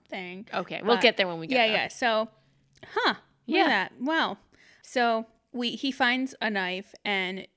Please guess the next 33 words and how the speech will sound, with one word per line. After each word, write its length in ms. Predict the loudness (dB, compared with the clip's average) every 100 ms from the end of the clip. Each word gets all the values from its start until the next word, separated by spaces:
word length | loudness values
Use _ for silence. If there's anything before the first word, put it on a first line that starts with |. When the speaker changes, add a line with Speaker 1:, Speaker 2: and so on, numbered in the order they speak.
| _
Speaker 1:
Dorley 400 | -2 -2 -2 -4
brings 240 | -4 -6 -6
him 100 | -6
lunch 200 | -6 -6
again. 280 | -6 -6
And 160 | -6 -4
as 160 | -4 -4
she 180 | -6 -6
leaves, 240 | -6 -6
we 120 | -8 -8
spot 440 | -8 -6 -8 -8
someone 320 | -6 -6 -6
watching 440 | -8 -10 -8 -8 -4
her. 300 | -6 -6 -12 _ _ _ _ -2
Speaker 2:
Ooh. 180 | -2 -4 -20 _ -8
Speaker 1:
And 120 | -6
I 80 | -6
was 100 | -8
like, 160 | -10 -12 -16
<gasps> 200 | -16 _
"Is 100 | -8
that 140 | -8 -6
the 60 | -2
Speaker 2:
I 20 |
hate 280 | -2 -2 -6
that 100 | -8
Speaker 1:
snitch?" 100 | -10
Speaker 2:
it's 160 | -12
the 100 | -18
snitch. 420 | -18 -14 -10 -8 -6
Speaker 1:
Oh 160 | -4 -4
my 140 | -4
God. 360 | -4 -4 -6